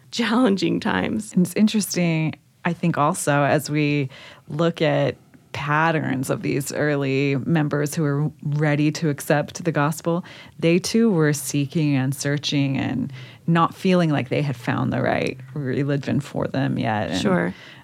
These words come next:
Speaker 2: looking for certain characteristics like modern apostles and prophets.
Speaker 1: I loved the story of Thomas Marsh, who was coming from, I think,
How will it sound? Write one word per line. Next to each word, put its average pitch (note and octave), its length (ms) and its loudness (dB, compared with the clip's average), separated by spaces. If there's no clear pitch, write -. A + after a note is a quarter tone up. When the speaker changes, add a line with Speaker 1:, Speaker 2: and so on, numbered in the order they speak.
Speaker 2:
looking E3+ 320 2
for D#3 100 0
certain C#3 460 4
characteristics - 880 -4
like - 340 -2
modern C#3+ 540 2
apostles C3+ 500 -4
and C#3 140 0
prophets. - 680 -6
Speaker 1:
I A3 120 2
loved A3 500 2
the G3+ 80 -2
story F#3+ 460 0
of F3 340 -2
Thomas F#3 400 -2
Marsh, F3+ 640 -2
who F3+ 420 2
was F#3 180 -2
coming F#3+ 300 0
from, E3+ 260 -4
I - 80 -6
think, - 260 -4